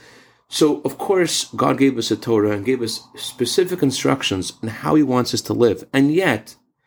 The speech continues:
there are unique circumstances that each of us is given, and that's because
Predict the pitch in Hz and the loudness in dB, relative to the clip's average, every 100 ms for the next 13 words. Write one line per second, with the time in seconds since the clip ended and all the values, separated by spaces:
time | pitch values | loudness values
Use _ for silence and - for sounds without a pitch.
0 | _ _ _ - 123 - - 127 127 120 | _ _ _ -2 0 0 0 2 2 2
1 | 123 127 160 180 - - - _ _ _ | 0 0 0 0 -4 -16 -18 _ _ _
2 | _ _ _ _ - 156 147 117 - 104 | _ _ _ _ 0 0 2 0 -2 -4
3 | 92 95 90 104 - 160 - 135 127 117 | -4 -6 -2 -4 -2 -6 -2 -2 -2 -4
4 | - - _ _ - 101 - 156 110 92 | -8 -14 _ _ -2 -2 2 0 2 -2
5 | - _ - - - - - - 120 113 | -6 _ -20 -20 -20 -20 -20 -2 0 2
6 | 151 - - - 131 117 - | 2 0 -2 2 2 2 -4